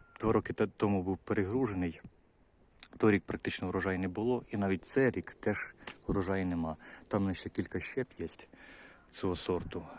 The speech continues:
але їм три роки і теж, е, ну, погано закладає плодові бруньки, на відміну від інших клонів, де кожен рік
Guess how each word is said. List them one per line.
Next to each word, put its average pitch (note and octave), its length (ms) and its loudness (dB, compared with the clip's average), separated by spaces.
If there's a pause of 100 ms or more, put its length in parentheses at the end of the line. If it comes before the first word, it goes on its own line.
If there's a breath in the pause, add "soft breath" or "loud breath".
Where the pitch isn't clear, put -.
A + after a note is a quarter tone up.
але G2 240 2
їм G2+ 160 2
три - 180 -2
роки A#2 280 0
і F2 40 0
теж, - 460 0
е, E2+ 280 -2
ну, C3 120 -4 (360)
погано F#2+ 360 0
закладає E2+ 680 -6 (100)
плодові F2+ 300 -4
бруньки, F2 380 -6
на F2 100 -2
відміну F#2 360 -4
від F2 220 -8 (120)
інших - 480 -4 (320 loud breath)
клонів, D#2+ 520 -2 (460 loud breath)
де G2 100 0
кожен G2 320 0
рік - 500 -6